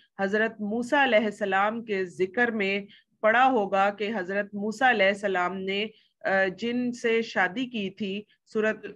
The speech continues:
कसस में ये वाकया बहुत डिटेल से आता है कि हजरत मूसा अलैहिस्सलाम की जो बीवी थी, मदियन में, अ, आए थे वो,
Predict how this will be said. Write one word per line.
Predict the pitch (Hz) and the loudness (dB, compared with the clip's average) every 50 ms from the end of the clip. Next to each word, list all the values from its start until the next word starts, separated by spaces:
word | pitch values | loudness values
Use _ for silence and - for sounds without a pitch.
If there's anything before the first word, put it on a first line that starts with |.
| - | -4
कसस | 180 180 180 180 180 220 233 233 269 262 247 - | -4 -2 -2 -4 -6 -8 -8 -4 -4 -4 -4 -4
में | 233 208 196 | -4 -4 -4
ये | 190 190 | -2 -4
वाकया | 190 180 180 175 180 - 208 190 190 190 | -4 -2 -4 -4 -4 -4 -2 -2 -2 -2
बहुत | 175 - 180 190 208 196 | -2 -4 -2 -2 -2 -4
डिटेल | 160 175 175 170 202 208 226 247 240 | -2 -6 -4 -2 0 2 2 2 0
से | 240 - 214 185 | 0 0 0 2
आता | 170 160 - - 175 175 | 0 0 -2 -2 -2 -2
है | 185 190 170 180 196 - - - - _ _ - | -2 -2 -4 -4 -6 -8 -14 -20 -20 _ _ -6
कि | 220 | -2
हजरत | 220 196 185 208 214 208 214 | -2 -2 0 0 -2 -2 -2
मूसा | 208 202 226 214 - 269 247 | -6 -6 -6 -2 0 2 2
अलैहिस्सलाम | 247 202 196 196 202 208 190 180 180 180 196 | 4 2 0 0 0 -4 -2 -2 -2 -2 -4
की | 196 202 202 185 | -6 -8 -10 -6
जो | 165 190 175 | -4 -6 -6
बीवी | 156 185 190 202 226 254 262 | -4 -6 -6 -4 -4 -4 -4
थी, | 254 - 220 202 185 190 190 | -6 -6 -6 -6 -4 -4 -4
मदियन | 190 190 180 170 185 202 240 247 247 | -4 -4 -4 -4 -4 0 0 0 0
में, | 240 214 202 190 185 180 180 | 0 -2 -2 -2 -2 -4 -6
अ, | - - - 175 170 170 - - | -8 -6 -4 -2 -2 -2 0 2
आए | 180 180 185 190 | 2 2 2 0
थे | 185 - 208 185 | -2 -2 -4 -4
वो, | 175 180 180 185 190 180 - | -2 -2 -4 -4 -4 -6 -10